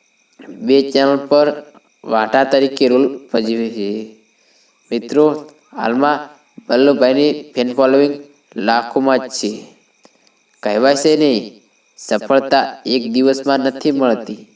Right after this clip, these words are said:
પરંતુ એક દિવસ જરૂર મળે છે, ના કે ઇગ્નોર. તો મિત્રો, બલ્લુભાઈ Instagram-માં પણ સારા એક્ટિવ જોવા મળે છે.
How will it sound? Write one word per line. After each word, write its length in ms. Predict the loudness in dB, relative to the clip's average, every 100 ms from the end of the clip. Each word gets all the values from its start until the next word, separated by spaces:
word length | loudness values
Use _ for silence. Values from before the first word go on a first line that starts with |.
| _ _ _ _ _
પરંતુ 600 | -2 0 0 -2 -2 -2 -10 -4
એક 300 | -2 0 0
દિવસ 440 | 0 2 0 -4 -12
જરૂર 360 | -2 0 0
મળે 380 | -2 -4 -6 -8
છે, 340 | -12 -14 -14 -18 _ _ _ _ _ -6
ના 180 | -4 -2
કે 460 | -2 -2 -2 -12 _
ઇગ્નોર. 460 | -6 -4 -2 -4 -6 -12 -20 -20 _ _ _ _ _ _ _ _ -4
તો 100 | -2
મિત્રો, 580 | -2 0 4 4 0 -8 -18
બલ્લુભાઈ 720 | -4 0 2 4 4 4 2 -6 -18 _ _ _ -12
Instagram-માં 760 | -2 2 4 4 4 2 0
પણ 260 | 0 -2 -6 -18 _ _ _ _ _ _ -20 _ _ _ _ -10
સારા 320 | 0 2 4
એક્ટિવ 400 | 4 2 -2 0
જોવા 320 | 2 2 2
મળે 280 | -2 -4 -4
છે. 280 | -8 -14